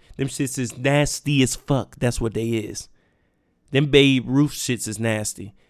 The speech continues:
And the only reason that they even sell is because they using the name Babe Ruth, the legendary baseball player. Them Baby Ruths is disgusting.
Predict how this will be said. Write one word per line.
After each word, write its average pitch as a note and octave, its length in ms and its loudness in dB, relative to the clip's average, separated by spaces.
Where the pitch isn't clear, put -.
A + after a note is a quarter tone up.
And B2 140 -2
the B2 80 -4
only D3 280 2
reason C#3 420 -2
that B2 160 0
they A#2+ 100 2
even B2 280 -4
sell A#2 440 2
is A2+ 160 -6
because A2 340 -4
they A2+ 80 -2
using A#2 480 -2
the A2+ 80 -4
name A#2 360 -4
Babe A2+ 380 0
Ruth, A2 500 -2
the A2+ 180 0
legendary A2+ 880 0
baseball A2+ 600 -2
player. - 400 -8
Them C#3+ 220 0
Baby C#3 320 8
Ruths C3 340 2
is A#2 160 -4
disgusting. A#2 1080 -4